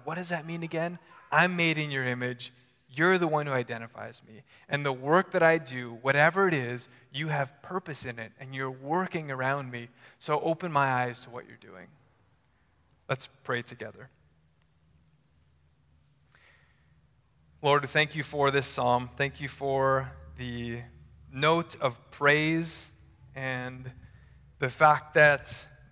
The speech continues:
we are called to worship and glorify you. Thank you, Lord, that you are a magnificent God that deserves all the worship.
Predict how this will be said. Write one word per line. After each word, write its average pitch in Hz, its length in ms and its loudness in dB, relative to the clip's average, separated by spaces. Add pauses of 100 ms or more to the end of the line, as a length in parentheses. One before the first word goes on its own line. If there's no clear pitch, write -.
we 143 140 -4
are 143 80 2
called 143 400 0
to 131 140 -8
worship 165 640 0
and 135 180 -8
glorify 143 680 4 (100)
you. 160 380 -6
Thank 170 280 0
you, 165 80 -6
Lord, 135 360 -2 (540)
that 127 280 2
you 143 220 -4
are 131 420 2 (260)
a 127 220 -10
magnificent 123 840 -8
God 117 300 -6
that 120 200 -8 (280)
deserves 123 460 -10
all 143 260 2
the 135 80 -2
worship. 127 420 -6